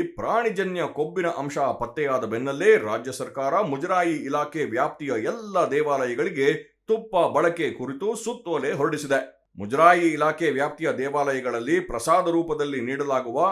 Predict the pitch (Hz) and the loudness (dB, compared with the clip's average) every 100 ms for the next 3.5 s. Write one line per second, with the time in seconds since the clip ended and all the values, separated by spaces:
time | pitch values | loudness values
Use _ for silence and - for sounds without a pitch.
0 | - 104 143 170 190 165 117 123 131 120 | -2 -2 -2 0 0 0 -2 -4 -6 -4
1 | 156 165 143 175 - _ 139 160 208 208 | -6 -2 -2 -4 -10 _ -6 0 2 2
2 | 156 151 175 170 151 147 120 - 113 180 | 0 -6 -4 -2 0 2 2 0 0 2
3 | 175 156 143 151 | 0 -2 -4 2